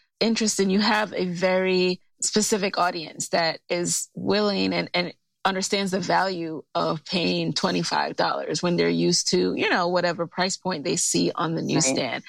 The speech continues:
Speaker 1: So when you're thinking about, when you're thinking about growing readership, you really are laser focused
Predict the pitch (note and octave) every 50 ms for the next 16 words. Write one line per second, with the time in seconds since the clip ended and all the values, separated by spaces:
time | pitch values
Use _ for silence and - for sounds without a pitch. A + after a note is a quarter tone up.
0 | - - - - G3 F3+ F3+ F3 F3 F3+ - - G#3 F3 - F#3 F3 D#3 B2 A#2
1 | - - F3 E3 E3 F3+ G3+ F3 E3 E3 D#3+ - - - E3+ F3 E3 D#3+ D#3 D#3
2 | D#3+ F3+ F3+ E3+ E3+ E3 - - D#3 D3+ - - - - - - - - F3+ F3
3 | E3 F#3 F#3 F#3 F#3 F3 - - D#3 D3+ C#3+ - D3 - - E3 D3+ E3 E3 E3
4 | D3 D#3 D3+ C3+ - - E3 D3 - - D3 D3 - - -